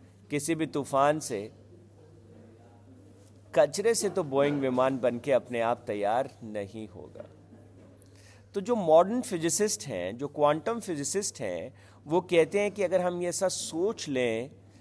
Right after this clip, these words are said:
कि बस एक धमाका हुआ और पृथ्वी बनी और सारी गैलेक्सीज भी बन गई और प्लैनेट्स भी बन गए और पृथ्वी पर जीवन भी बस अनायास ऐसे ही प्रकट हो गया,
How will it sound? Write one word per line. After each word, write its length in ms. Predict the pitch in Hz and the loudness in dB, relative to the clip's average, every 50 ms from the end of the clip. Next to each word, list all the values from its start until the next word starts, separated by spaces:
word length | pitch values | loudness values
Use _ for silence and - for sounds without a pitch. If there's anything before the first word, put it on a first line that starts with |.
| - - - - | -20 -20 -12 -10
कि 60 | 160 | -8
बस 300 | 151 143 214 240 233 - | 2 4 4 4 4 4
एक 140 | 233 202 165 | 2 2 2
धमाका 420 | 147 165 151 143 139 143 143 185 | 0 2 4 4 2 4 4 4
हुआ 580 | 185 165 135 135 131 127 123 117 113 123 135 - - - - - - - - - - - - _ - - _ - | 4 4 4 4 6 6 6 6 4 2 -2 -6 -14 -20 -20 -20 -20 -20 -20 -20 -20 -20 -20 _ -20 -10 _ 6
और 260 | 143 156 170 185 185 180 - - - - - - | 10 10 10 10 10 6 0 -12 -20 -20 -2 2
पृथ्वी 360 | - 170 165 160 - 170 170 | 2 2 2 2 2 0 2
बनी 580 | 151 147 139 139 139 143 139 139 139 135 131 127 117 - - | 4 4 4 4 4 2 0 0 0 -2 -4 -6 -6 -4 -2
और 120 | 135 135 | -2 -2
सारी 320 | 131 - 147 135 139 147 | -2 0 0 0 0 0
गैलेक्सीज 720 | 135 120 131 127 139 139 131 - - 143 139 139 135 123 - 123 | 0 0 0 0 0 0 -2 -4 -2 -2 0 0 -2 -4 -8 -8
भी 160 | 123 135 135 | -8 -6 -2
बन 280 | 117 123 127 127 127 | 0 0 0 0 0
गई 280 | 120 123 123 120 120 123 | 0 0 0 2 2 0
और 120 | 123 117 | 0 0
प्लैनेट्स 560 | 120 - - 127 127 131 131 131 131 123 - 123 | 0 -2 -2 -2 0 0 0 -2 -2 -4 -6 -8
भी 80 | 127 | -8
बन 300 | 117 104 120 117 117 117 | -2 -2 -2 -2 -2 -2
गए 340 | 113 117 113 117 117 117 113 104 - - - - - - - | -2 0 0 0 0 -2 -4 -6 -12 -20 -20 -20 -16 -2 2
और 140 | 127 139 139 | 4 4 4
पृथ्वी 400 | 139 - 139 135 - - 151 143 | 2 -2 -6 -6 -4 -6 -6 -4
पर 140 | 143 147 135 | -4 -4 -6
जीवन 500 | 123 104 120 143 151 147 180 185 185 160 | -6 -4 -4 -4 0 2 2 2 2 0
भी 120 | 156 147 | -2 -2
बस 540 | 127 120 165 175 - - - - - - - - - - - - - - - | 0 2 2 2 2 0 -2 -4 -6 -8 -12 -14 -14 -14 -14 -12 -8 -6 -2
अनायास 1000 | 147 156 165 175 185 190 202 214 220 226 208 - - - - - - - - - - - - - - - - - _ _ _ _ _ _ _ 147 | 0 4 8 10 10 12 12 12 12 10 8 4 -2 -4 -6 -8 -10 -12 -16 -20 -20 -20 -20 -20 -20 -20 -20 -20 _ _ _ _ _ _ _ 6
ऐसे 280 | 156 156 156 - 202 | 6 6 6 4 2
ही 120 | 208 214 247 | 2 2 0
प्रकट 420 | - - 175 160 156 160 151 - | 0 0 0 2 2 0 -2 -2
हो 100 | 139 135 | -4 -2
गया, 260 | 127 123 123 123 120 | 2 4 4 4 4